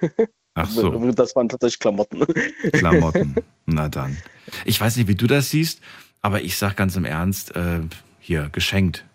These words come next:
Speaker 2: Wenn ich's jetzt ein halbes Jahr nicht be-, gebraucht habe, dann brauche ich's auch weiterhin nicht.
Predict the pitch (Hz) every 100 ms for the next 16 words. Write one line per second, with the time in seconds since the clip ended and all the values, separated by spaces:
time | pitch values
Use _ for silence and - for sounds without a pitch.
0 | _ - 87 85 90 - 87 87 95 85
1 | 90 90 - - 78 85 95 - 85 80
2 | 82 73 80 82 69 71 80 82 71 69
3 | 67 -